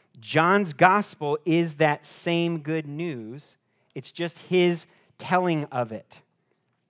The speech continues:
Instead of calling it the Gospel of John, we could call it the Gospel according to John. And some of your Bibles, if you look at the beginning, the title of, uh, of the book, they will label it that way, the Gospel according to John.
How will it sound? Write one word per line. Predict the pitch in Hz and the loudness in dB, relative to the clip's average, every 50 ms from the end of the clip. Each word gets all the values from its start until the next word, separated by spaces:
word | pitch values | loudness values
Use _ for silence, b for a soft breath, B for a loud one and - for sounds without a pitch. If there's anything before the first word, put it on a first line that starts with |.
| _ _ _ _ _ _ _ _ _ _ _ _ | _ _ _ _ _ _ _ _ _ _ _ _
Instead | - - 165 180 | -6 0 0 0
of | 180 160 | 0 0
calling | - 180 190 190 190 185 185 | 0 2 2 4 4 2 2
it | 185 | 0
the | - 170 | 0 0
Gospel | 165 170 175 175 - - 170 175 - - | 2 4 4 2 0 -2 -4 -2 2 4
of | 170 180 196 185 165 | 6 6 6 4 0
John, | 143 156 170 165 160 170 170 | 0 0 2 2 2 0 0
we | 170 175 | -2 -2
could | 170 180 160 - | -4 -4 -6 -4
call | - 165 165 165 | 0 0 2 2
it | 170 156 151 | 0 0 0
the | 151 | -2
Gospel | 151 151 147 147 151 - - 165 156 156 - | -2 0 0 -2 -2 -4 -6 -6 -6 -4 -4
according | 156 143 - - 123 170 185 190 180 180 170 160 - | -6 -6 -8 -10 -8 -4 -4 -2 0 0 -2 -4 -6
to | - 151 | -8 -14
John. | 131 120 110 113 113 110 107 110 123 151 175 170 b b b b b b b b | -12 -12 -10 -10 -10 -10 -10 -10 -10 -10 -12 -12 b b b b b b b b
And | b 123 131 | b -10 -6
some | - 160 170 170 | -4 -2 -2 -2
of | 170 160 160 | -2 -2 -2
your | 170 165 | -4 -2
Bibles, | 156 156 165 165 151 143 135 131 139 | 0 0 0 0 -2 -4 -8 -10 -12
if | 131 - | -16 -16
you | 143 135 | -14 -12
look | 139 139 - | -12 -10 -12
at | 147 - | -12 -16
the | 143 | -16
beginning, | 131 131 131 131 139 139 139 135 131 131 131 _ _ _ _ - | -16 -16 -14 -12 -10 -10 -8 -8 -10 -12 -16 _ _ _ _ -20
the | - | -18
title | 123 - 147 151 147 139 135 135 | -12 -6 -4 -4 -4 -4 -6 -4
of, | - 131 131 131 127 120 - _ - | -2 -2 -2 -2 -2 -6 -14 _ -10
uh, | 139 123 127 131 | -6 -4 -4 -4
of | 147 131 123 | -6 -8 -10
the | 120 123 | -10 -10
book, | 117 123 151 165 135 123 - _ b b b b b | -6 -2 -2 -2 -2 -2 -4 _ b b b b b
they | 123 139 147 | -4 -2 -2
will | 143 143 139 143 143 | -2 -2 -4 -6 -6
label | 127 131 139 147 139 131 123 | -4 -2 -2 -2 -2 -4 -8
it | 117 113 | -8 -8
that | 123 123 110 107 - | -6 -8 -8 -8 -10
way, | - 110 101 95 92 | -14 -14 -14 -14 -12
the | 107 110 | -10 -6
Gospel | 127 131 131 123 - 143 131 127 | -4 -4 -4 -6 -8 -10 -10 -10
according | 123 - - 135 131 127 123 117 | -10 -10 -8 -8 -8 -8 -8 -10
to | - 120 | -12 -14
John. | 110 120 117 107 101 90 87 95 | -10 -10 -10 -10 -10 -12 -16 -20